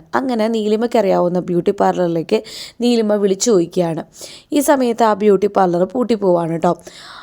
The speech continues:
അപ്പോഴേക്ക് സച്ചി പറയുകയാണ്, "ഓ, എനിക്കറിയാവുന്നൊരു ബ്യൂട്ടി പാർലർ ഉണ്ട്, കാര്യം അവർ കുറച്ച് കത്തിയാണെങ്കിലും നല്ല രീതിയിൽ ചെയ്തു തരും"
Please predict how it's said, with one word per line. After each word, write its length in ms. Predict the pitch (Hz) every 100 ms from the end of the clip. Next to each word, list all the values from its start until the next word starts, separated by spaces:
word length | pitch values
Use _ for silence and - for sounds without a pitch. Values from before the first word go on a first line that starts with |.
| -
അപ്പോഴേക്ക് 300 | - 277 269
സച്ചി 340 | 277 262 240 254
പറയുകയാണ്, 460 | 233 214 190 170 180 -
"ഓ, 160 | 233 196
എനിക്കറിയാവുന്നൊരു 800 | 196 190 214 285 254 247 214 220
ബ്യൂട്ടി 280 | 202 190 196
പാർലർ 360 | 196 190 180
ഉണ്ട്, 240 | 175 156 160 - - -
കാര്യം 540 | - 180 170 170 196 - _
അവർ 240 | 247 254 262
കുറച്ച് 260 | 269 262 269
കത്തിയാണെങ്കിലും 720 | 269 - 254 240 208 185 160 185 - - _
നല്ല 220 | 202 202 240
രീതിയിൽ 300 | 233 220 233
ചെയ്തു 380 | 233 208 190
തരും" 300 | 208 190 156